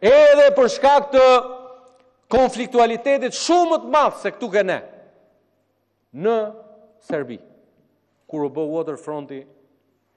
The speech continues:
në Beograd. Nga e njëjta kompani dhe sigurisht nuk foli asnjë,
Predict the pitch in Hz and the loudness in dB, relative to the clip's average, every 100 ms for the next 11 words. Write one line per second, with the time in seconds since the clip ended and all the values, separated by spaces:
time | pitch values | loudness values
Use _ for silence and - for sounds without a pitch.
0 | 113 147 151 151 _ 107 117 104 85 _ | -16 -12 -12 -14 _ -14 -12 -14 -18 _
1 | _ _ _ _ - 147 170 202 185 170 | _ _ _ _ -18 -14 -12 -10 -8 -10
2 | 175 _ - _ _ _ _ _ _ _ | -12 _ -20 _ _ _ _ _ _ _
3 | _ _ _ _ _ _ - 135 120 117 | _ _ _ _ _ _ -16 -14 -12 -14
4 | 160 226 240 _ _ _ _ 175 185 151 | -12 -16 -18 _ _ _ _ -18 -18 -16
5 | 135 165 - _ _ _ _ _ _ _ | -18 -18 -20 _ _ _ _ _ _ _
6 | - 220 339 339 339 349 339 311 - 370 | -8 -2 -2 0 2 2 2 -2 -6 -14